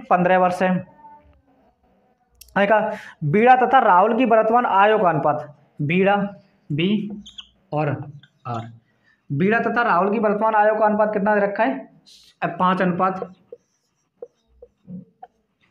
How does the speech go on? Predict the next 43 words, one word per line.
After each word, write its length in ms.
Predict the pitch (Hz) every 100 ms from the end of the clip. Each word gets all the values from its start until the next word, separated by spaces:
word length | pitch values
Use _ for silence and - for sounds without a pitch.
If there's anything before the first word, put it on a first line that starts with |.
| _ _ 180
सात 140 | 165
दे 120 | 170
रखा 260 | 165 170 180
है, 200 | 180 - _ _ _ _ -
पाँच 200 | 180 190
अनुपात 240 | 180 190
सात 200 | 185 170
दे 100 | 170
रखा 220 | 180 - 180
है। 60 |
आगे 140 | 196 196
कहा 140 | 185
गया, 180 | 202 214 - _ _ _ _ - - -
दिनेश 420 | 147 202 233 269 269
तथा 180 | 262
राहुल 420 | 233 190 190 247 -
की 100 | 247
वर्तमान 420 | 240 220 240 233
आयों 240 | 226 240
का 120 | 233
अनुपात, 260 | 226 220 226
दिनेश 320 | 185 202 240
तथा 240 | - 220 226
राहुल, 540 | 185 185 185 151 - - _ _ _ _ _ - 175
देखो 160 | 202
दिनेश 340 | 170 196 226 233
तथा 140 | 226
राहुल 280 | 220 190 202
की 120 | 220
आयु 180 | 214 208
कितना 240 | 208 214
दे 80 | 214
रखा 200 | 214 220
है, 60 | 233 - _ _ -
पाँच 200 | 196 196
अनुपात 280 | 196 208 220
तीन 200 | 208 175
दे 80 | 170
रखा 240 | 170 185
है, 60 | 170
दिनेश 300 | 165 175 180
और 100 | 170
राहुल। 300 | 147 156